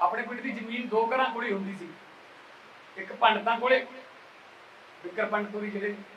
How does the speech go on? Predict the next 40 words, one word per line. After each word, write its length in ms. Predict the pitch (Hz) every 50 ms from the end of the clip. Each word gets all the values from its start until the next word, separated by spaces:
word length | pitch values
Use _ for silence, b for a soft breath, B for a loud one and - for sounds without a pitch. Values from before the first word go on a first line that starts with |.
| - - - - - - - - -
ਆਪਣੇ, 260 | - - 208 190 190 180 - - - - - - - - - - - - - - - - - - 202
ਇੱਕ 140 | 214 214 -
ਸਾਡੇ 320 | 220 220 208 208 202 196
ਕੋਲੇ 180 | 196 202 202 202
ਕੋਈ 280 | 196 196 196 190 190
ਵਾਲਿਆਂ 180 | 185 180 180 160
ਕੋਲ। 160 | 156 151 147 - - - - - - - - - - - - - - - - - - -
ਗਹਿਣੇ 260 | 190 214 254 294 311
ਹੁੰਦੀ 300 | 285 254 226 202 196 196
ਸੀ 120 | 196 220 220
ਪਰ 140 | 233 233
ਰਜਿਸਟਰੀ 560 | 233 220 202 196 190 190 175 170 - - 214 208
ਨਹੀਂ 140 | 214 208
ਹੁੰਦੀ। 200 | 180 165 - 165 156 - - - - - - - - - - - - - - - - - - - - - - - - - - - - -
ਤਾਂ 80 | 190
ਸਾਡੀ 280 | 190 208 208 208 262 262
ਸਭਾ 280 | 220 240 - 277 269 -
'ਚ 140 | - 233 -
ਛੋਲੇ 260 | 220 233 233 226 240
ਪਏ 260 | 240 226 208 202 202
ਸੀ। 60 | - - - - - - - - - - - - - - - - - - - - -
ਜਦੋਂ 160 | 196 247 254
ਕਾਲ 300 | 240 226 226 233 254 254
ਪੈ 160 | 247 247 247 247
ਗਿਆ 160 | 254 262 254
ਤਾਂ 80 | 262 262 262 - - - - - - - -
ਬਿਸ਼ਨੇ 320 | 208 202 - 220 226 247 247
ਦਾਦੇ 320 | 233 233 214 - 196 220 226
ਨੇ, 100 | 226 226
ਪੜਦਾਦੇ 440 | 220 220 202 202 214 214 208 214
ਨੇ 100 | 214 214
ਮੈਨੂੰ 280 | 214 214 208 208 - - - - - - - - - - - - - - - -
ਸਾਰੇ 280 | - 214 226 254 254 247 233 - - - - - - - - - - - - -
ਪਿੰਡ 180 | 214 220 220 208
ਨੂੰ 140 | 214 -
ਕਹਿੰਦਾ 240 | 190 196 202 226 233
ਸੀ 80 | 226 -
ਛੋਲੇ 220 | 190 190 196 202
ਚੱਕ 200 | 196 185 - 165
ਲਿਆਓ, 200 | 165 165 143 131